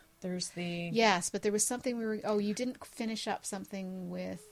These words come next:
Speaker 1: Mercury retrograde.
Speaker 2: Oh, Mercury retrograde.
Speaker 1: Right, so Mercury stations
Speaker 2: <laughs>
Speaker 1: retrograde January twenty-first,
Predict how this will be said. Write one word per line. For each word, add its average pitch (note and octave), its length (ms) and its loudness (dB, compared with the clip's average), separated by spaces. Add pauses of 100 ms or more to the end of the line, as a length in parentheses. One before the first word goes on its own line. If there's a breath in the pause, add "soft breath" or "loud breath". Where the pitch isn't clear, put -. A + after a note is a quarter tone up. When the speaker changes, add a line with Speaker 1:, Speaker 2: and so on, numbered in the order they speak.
(160)
Speaker 1:
Mercury G3+ 300 6
retrograde. F#3+ 440 6
Speaker 2:
Oh, G3+ 240 8
Mercury E3+ 480 -2
retrograde. D#3 720 -6
Speaker 1:
Right, G3+ 260 10
so G#3+ 160 4
Mercury A#3+ 380 6
stations A3 440 8
Speaker 2:
<laughs> G3 80 10
Speaker 1:
retrograde F#3 460 6
January F#3+ 440 6
twenty-first, - 880 2